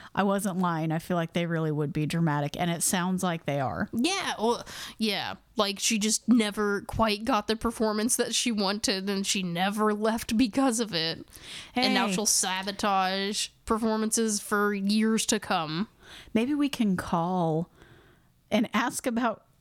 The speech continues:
Speaker 1: tickets and the show and be like, "Hey, while we got you, um,
Speaker 2: That place haunted?
Speaker 1: y-, you experienced any weird stuff there?
Speaker 2: Some spooky stuff?
Speaker 1: Haunted things?" <laughs>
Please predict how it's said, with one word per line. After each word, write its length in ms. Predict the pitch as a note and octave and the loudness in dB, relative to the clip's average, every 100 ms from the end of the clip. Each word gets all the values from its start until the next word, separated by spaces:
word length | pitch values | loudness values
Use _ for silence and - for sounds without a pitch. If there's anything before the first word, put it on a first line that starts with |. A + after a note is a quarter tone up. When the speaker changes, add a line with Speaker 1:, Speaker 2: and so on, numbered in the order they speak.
| _ - | _ -6
Speaker 1:
tickets 600 | - F#4 F#4+ G3+ G#3 G#3+ | 0 0 0 -2 0 -2
and 200 | - G#3+ | 0 0
the 40 | G#3 | 0
show 280 | - C#4+ C#4+ | 0 2 2
and 80 | A#3+ | 4
be 40 | |
like, 180 | G3+ - | 2 0
"Hey, 160 | C4 | -2
while 240 | A#3+ A3 C#4 | 0 0 0
we 100 | D4 | 0
got 400 | G#3 B3 - - | 0 -2 -2 -2
you, 320 | D#3+ D#3 F3 - | 0 0 -2 0
um, 500 | F#3+ F#3 F3+ F#3 A#3 | 2 2 2 0 -2
Speaker 2:
That 140 | D4+ | -2
place 220 | F4 E4 | 0 0
haunted? 480 | - F#3 D4 D#4+ D#4 - - | 0 0 0 0 -2 -4 -10
Speaker 1:
y-, 140 | G3 - | -10 -6
you 220 | G#3 A3+ | -2 -2
experienced 440 | A#3 - E4 E4 | -2 -4 -4 -2
any 360 | E4 C#4 F#3 - - | -2 0 -2 -4 -12
weird 400 | G3 F#3 A3+ C#4 | -4 0 2 0
stuff 380 | - E4 E4+ - | -2 -2 -4 -4
there? 100 | F4+ | 0
Speaker 2:
Some 120 | F#4 | 0
spooky 420 | F4+ C#4+ A3+ B3+ | 0 0 0 2
stuff? 540 | C#4 - D4+ E4+ E4 - - - | 2 4 2 0 -4 -12 -12 -10
Speaker 1:
Haunted 440 | - F3+ F#3+ D4+ D4 | -4 -2 0 -2 -2
things?" 520 | - F4 F#4+ - - | 0 0 0 -10 -18
<laughs> 60 | - | -12